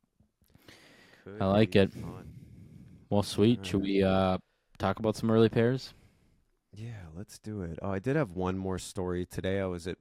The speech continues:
Speaker 1: Publix, and the guy in front of me checking out was wearing the Salehi Bembury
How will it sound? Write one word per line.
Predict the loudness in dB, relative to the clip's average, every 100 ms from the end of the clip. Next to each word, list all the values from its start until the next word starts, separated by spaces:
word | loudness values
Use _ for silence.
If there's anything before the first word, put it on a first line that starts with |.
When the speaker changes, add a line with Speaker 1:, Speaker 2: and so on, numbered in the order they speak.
| -12
Speaker 1:
Publix, | -8 -6 -4 -6 -8 -14 -18 -20 _ _ _
and | -12 -10 -10 -12 -16 _
the | -18
guy | -10 -6 -4
in | -6
front | -4 -2 -2
of |
me | -2 -4 -6 -12 _ _ -20 -20 _ _ -12
checking | -8 -8 -8 -6
out | -4 -4 -6
was | -8 -8
wearing | -6 -6 -6 -8
the | -10 -12
Salehi | -14 -12 -8 -8 -10 -12
Bembury | -12 -12 -12 -12 -12